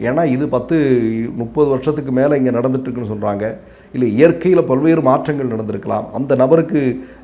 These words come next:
ஞாபகம் மறதி, பல விஷயங்கள்ல இந்த எக்ஸாக்டா அந்த இடமா அப்படிங்கிறதோட ஞாபகம் மறதி கூட இருக்கலாம். அந்த துப்புரவு தொழிலாளிக்கு பல விஷயங்கள் இருக்கலாம். ஆனா இவ்வளவு குயிக்கா இந்த விஷயத்தை அப்படியே ஊத்தி மூடுறாங்க. இப்ப நி-, சம்பவம் நடந்திருக்கு, ஒரு ரெண்டு வாரம் ஆயிருக்கு. ரெண்டு வாரத்திலே டோட்டலா இதை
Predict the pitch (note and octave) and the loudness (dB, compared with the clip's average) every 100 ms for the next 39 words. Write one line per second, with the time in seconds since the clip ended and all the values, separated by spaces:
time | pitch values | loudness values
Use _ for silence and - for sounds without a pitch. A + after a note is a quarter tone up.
0 | - A2 C#3+ E3+ D#3 D#3 C3 B2+ B2 A#2+ | -4 2 4 4 4 4 2 -2 -2 -2
1 | B2 A2+ B2 B2+ B2+ B2+ C#3+ C#3 D3 C3 | -4 -4 0 2 2 0 -2 0 2 2
2 | B2 B2 D3 D3+ D3 C3 C3 C3 C#3 C3 | 0 4 4 6 4 4 2 4 4 2
3 | B2+ B2 B2 B2 A2+ B2+ C#3+ B2+ B2 A#2+ | 0 -2 -2 -2 2 2 4 2 0 -2
4 | B2+ A2+ G2+ G#2+ G2+ F#2+ G#2+ C3 B2 A2+ | -2 -4 -2 -4 -4 -8 -6 -4 -4 -4
5 | G#2+ G#2 G#2+ C3+ F#3 E3 E3 C#3+ A#2 - | -4 -6 -2 2 2 0 -4 -4 -6 -8
6 | - - - - - - A3 A3+ G3+ A#3+ | -10 -12 -20 -20 -18 -4 0 0 2 2
7 | - G#3+ - - C4+ G3+ F3 E3 F#3 E3+ | 2 -2 -4 2 2 4 0 0 -2 -2
8 | C3+ D#3 D#3 C#3+ D3+ C#3 B2 A#2 D3 B2 | 0 2 2 2 -2 0 0 0 -2 -2
9 | F2+ E2+ - - - - - - - E2 | -4 -8 -20 -20 -20 -20 -20 -20 -14 -10
10 | E2 D#2+ F#2+ G#2+ D#3+ F3+ E3 D3+ D3+ C#3+ | -10 -6 -2 4 4 6 4 2 2 0
11 | B2+ D3+ - - - B2 B2 D#3 D3 D#3 | -2 -6 -8 -18 -8 2 2 6 6 8
12 | E3 C3 B2+ G#2 G2+ A#2 G#2+ D#3 F3+ D#3+ | 6 4 2 -2 -4 -6 -4 0 4 4
13 | D#3+ D#3+ E3+ D3 D#3 D#3+ D#3 D3 | 4 -2 -4 -2 -2 0 2 2